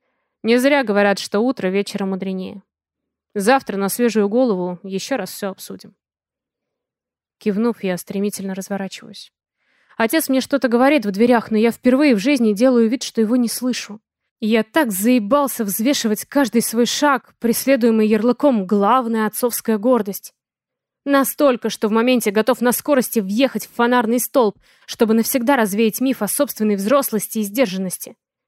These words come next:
Схватив ключи от Порше, я вылетаю на улицу как есть,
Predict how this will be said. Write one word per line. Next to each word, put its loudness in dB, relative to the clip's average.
Схватив 0
ключи -2
от 0
Порше, -2
я -2
вылетаю 0
на 2
улицу 2
как -6
есть, -2